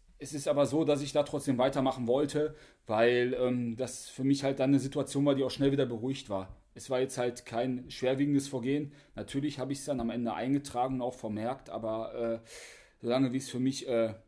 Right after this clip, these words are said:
kein schwieriges Vorgehen war, wo ich jetzt, äh, nicht beeinträchtigt wurde oder, äh, beschränkt werde, ist, ähm,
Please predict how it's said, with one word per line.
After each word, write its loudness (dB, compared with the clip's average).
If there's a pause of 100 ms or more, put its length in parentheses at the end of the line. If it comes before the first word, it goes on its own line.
kein 0
schwieriges -2
Vorgehen 2
war, 0
wo -6
ich -14
jetzt, -2
äh, 0
nicht -2 (260)
beeinträchtigt -6
wurde 2
oder, 2
äh, -20 (640)
beschränkt -2
werde, 4
ist, -4
ähm, 0